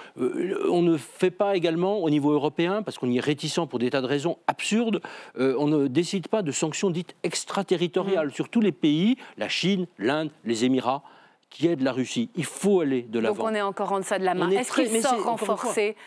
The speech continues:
Speaker 2: On est presque deux ans après, il va se représenter, Poutine, pour un cinquième mandat. Euh, on a l'impression que rien ne l'arrête.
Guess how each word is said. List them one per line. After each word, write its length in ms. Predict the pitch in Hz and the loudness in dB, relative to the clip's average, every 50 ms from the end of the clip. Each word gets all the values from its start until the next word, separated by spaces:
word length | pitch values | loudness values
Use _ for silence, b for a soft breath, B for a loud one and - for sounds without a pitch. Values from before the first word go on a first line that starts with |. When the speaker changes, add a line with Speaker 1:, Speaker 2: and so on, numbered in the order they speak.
| B B B B | B B B B
Speaker 2:
On 140 | - 220 226 | -2 0 0
est 60 | 247 233 | 0 0
presque 360 | - - 269 247 - - 226 | 0 -4 -6 -4 -4 -4 -4
deux 280 | 196 180 202 196 185 | -2 -2 -2 -2 0
ans 80 | 208 202 | 0 -2
après, 560 | 190 190 - - - 214 208 220 247 - - _ | -2 -2 -4 -4 -2 0 0 0 0 -2 -4 _
il 140 | 247 220 190 | -6 -4 -4
va 100 | 185 190 | -4 -4
se 100 | 185 - | -6 -6
représenter, 600 | - 196 - - 190 202 190 196 190 185 226 240 | -6 -8 -6 -6 -4 -4 -2 -2 -2 -2 -2 -4
Poutine, 340 | 233 - 202 - 226 220 208 | -4 -6 -8 -6 -6 -6 -6
pour 200 | - - 185 - | -6 -8 -6 -4
un 100 | 180 175 | -4 -4
cinquième 880 | 175 - - - - 311 294 - - - - 269 240 226 220 196 170 156 - | -4 -6 -4 -2 -2 -2 -2 -4 -6 -4 -2 0 0 0 -2 -2 -4 -6 -6
mandat. 520 | 175 180 175 175 175 180 175 175 202 294 B B B B B B B B B - | -6 -4 -2 -2 0 0 0 0 -2 -6 B B B B B B B B B -4
Euh, 180 | 165 165 160 - | -2 -2 -2 -2
on 120 | - 202 208 | -2 -2 0
a 60 | 202 | 0
l'impression 540 | 208 208 208 - 220 190 - - 285 311 285 | 0 -2 -4 -6 -8 -6 -4 -2 0 0 0
que 320 | - - 220 190 180 170 B B B B B B B B B B _ _ _ _ - - - | 0 0 0 0 0 -2 B B B B B B B B B B _ _ _ _ -20 -20 -10
rien 260 | - 185 208 226 220 | -6 -4 -2 -2 0
ne 100 | 202 202 | 0 0
l'arrête. 500 | 220 240 240 - - 196 - - - | -2 -2 -2 -2 -4 -4 -6 -10 -16